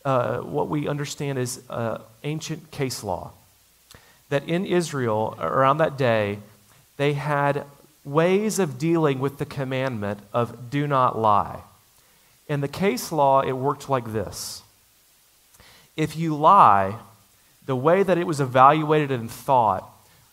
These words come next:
depended on the seriousness of the circumstances of the vow that you took. And the closer or more you were to the temple,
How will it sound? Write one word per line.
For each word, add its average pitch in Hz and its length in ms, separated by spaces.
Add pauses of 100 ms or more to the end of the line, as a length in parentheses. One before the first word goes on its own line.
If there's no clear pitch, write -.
(140)
depended 170 640
on 135 260
the 123 80
seriousness 156 1080
of 135 140
the 131 80
circumstances 127 1080
of 127 120
the 120 80
vow 127 340
that 120 160
you 117 120
took. 107 500 (1400)
And 151 160
the 143 60
closer 185 800 (220)
or 139 100
more 160 260
you 165 160
were 156 160
to 139 80
the 123 140
temple, 120 680